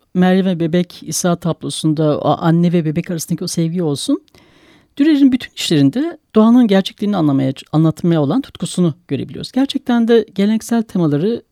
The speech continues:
o bulunduğu zamanı bilimsel bir duyarlılıkla gözlemlemiş ve doğal ortamı olanca gerçekliğiyle yansıtarak işlemiştir.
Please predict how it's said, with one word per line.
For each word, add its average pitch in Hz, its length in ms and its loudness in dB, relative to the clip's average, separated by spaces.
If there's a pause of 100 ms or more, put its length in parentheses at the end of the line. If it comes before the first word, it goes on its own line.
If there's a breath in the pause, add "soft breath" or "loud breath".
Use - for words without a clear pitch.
o 185 160 -6
bulunduğu 190 420 -4
zamanı 160 480 -2
bilimsel 220 420 2
bir 180 80 -4
duyarlılıkla 131 640 -10
gözlemlemiş 139 800 -8
ve 180 300 -6
doğal 180 260 -2
ortamı 156 500 -6
olanca 185 340 0
gerçekliğiyle 151 760 -6
yansıtarak - 480 -12
işlemiştir. - 640 -14